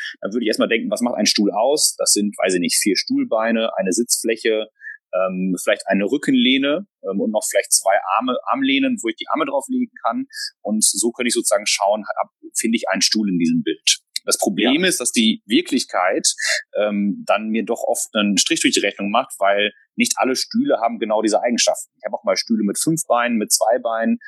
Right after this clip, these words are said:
Speaker 1: mit nur einer, äh, Seitenlehne, mit einer komischen Rückenlehne und so weiter. Das heißt, sobald ich eine gewisse Vielfalt in den Teilen habe, ähm, komme ich sehr, sehr schnell an Grenzen,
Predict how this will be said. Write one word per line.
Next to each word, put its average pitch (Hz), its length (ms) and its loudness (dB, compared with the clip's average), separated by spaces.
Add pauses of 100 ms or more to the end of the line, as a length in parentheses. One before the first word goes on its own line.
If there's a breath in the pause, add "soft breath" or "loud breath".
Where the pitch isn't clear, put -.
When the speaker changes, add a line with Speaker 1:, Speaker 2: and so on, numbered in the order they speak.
(100)
Speaker 1:
mit - 160 -2
nur 107 160 0
einer, 123 460 2
äh, 101 120 -2
Seitenlehne, 110 680 0
mit 101 160 0
einer 101 80 0
komischen 110 360 -2
Rückenlehne 123 420 0
und 107 140 0
so - 100 0
weiter. 127 400 0 (260 loud breath)
Das - 180 2 (100)
heißt, 135 220 -2
sobald 101 380 0
ich - 160 -8
eine 101 240 -2 (180)
gewisse 107 260 -2
Vielfalt 180 580 0
in 92 120 -6
den 92 140 -2
Teilen 92 340 -4 (160)
habe, 131 260 -2 (480 loud breath)
ähm, 104 360 -2
komme 117 180 0
ich - 80 0
sehr, 113 140 0
sehr 113 100 -2
schnell 110 360 -4
an 98 180 -4
Grenzen, 98 640 0